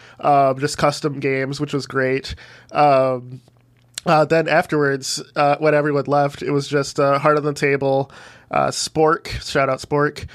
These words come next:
uh, Nutter, and, uh, uh, Butter, uh, Mister Butterball, who, um,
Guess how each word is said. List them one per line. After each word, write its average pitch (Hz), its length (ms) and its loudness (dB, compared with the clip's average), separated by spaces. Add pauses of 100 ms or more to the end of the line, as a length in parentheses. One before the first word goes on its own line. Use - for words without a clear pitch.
(220)
uh, 135 380 2 (140)
Nutter, 151 520 2 (140)
and, 139 360 2
uh, 127 440 2 (140)
uh, 131 260 2
Butter, 147 360 0 (200)
uh, 143 160 2
Mister 143 180 -4
Butterball, 135 500 2 (440)
who, 143 340 2
um, 131 340 0